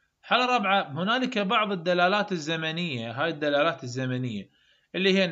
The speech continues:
next, last, only, the first, the second، هاي الأشياء الزمنية اللي خصوصًا تدل يعني مع الزمن.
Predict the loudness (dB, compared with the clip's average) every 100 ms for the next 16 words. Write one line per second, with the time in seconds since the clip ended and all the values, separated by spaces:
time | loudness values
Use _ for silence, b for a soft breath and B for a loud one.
0 | -2 -2 -4 -8 -2 2 2 0 -6 -6
1 | -6 -4 -6 -6 -2 -2 -2 -6 -8 -8
2 | -8 -6 0 2 2 -2 -4 -2 -2 -2
3 | -4 -4 -6 -4 -4 -6 -12 -12 -8 -8
4 | -6 -6 -6 -8 -10 -10 -8 -8 -6 -6
5 | -6 -10